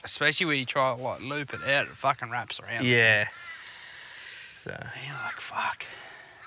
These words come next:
Speaker 2: Yeah, I'm, I'm pretty good at getting 'em off because I'm usually in the fuckers, so.
Speaker 1: Ah, well.
Speaker 2: That's what it's about, isn't it? You gotta be in there tight to get 'em.
Speaker 1: Yes,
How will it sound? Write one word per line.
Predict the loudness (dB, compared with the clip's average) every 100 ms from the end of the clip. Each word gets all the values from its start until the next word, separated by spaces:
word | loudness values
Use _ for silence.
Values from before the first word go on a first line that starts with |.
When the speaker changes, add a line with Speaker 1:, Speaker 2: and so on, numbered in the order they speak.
| -14 -2 4
Speaker 2:
Yeah, | 4
I'm, | 4
I'm | 4 2 2
pretty | 6 8 8
good | 8 6
at | 8
getting | 6 6
'em | 4
off | 4 2
because | 0 2 4
I'm | 4 4
usually | 4 4 2
in | 2
the | 4
fuckers, | 4 4 2
so. | 0 4 6 6 2 -10 -20 -20 -20 -12 -10 -8 -8 -10 -14 -20 -20 -20 _ _ -20 _ _ -20 -20 -20 -16 -14 -12 0
Speaker 1:
Ah, | 6 10 10 10
well. | 4 -8 -12 -10 -8 -8 -10 -14 -18 -18 -20 -10 2
Speaker 2:
That's | 2 4
what | -2
it's | 0
about, | 6 8 8
isn't | 6 2 2
it? | 2 -2 -6 -14 -12 -2
You | 2
gotta | 4
be | 4 2
in | 4
there | 6 4
tight | 8 8 8
to | 4
get | 4 6
'em. | 6 2 -6 -16 -14 -12 -12 -16 -20 -20 2
Speaker 1:
Yes, | 10 12 12 10 4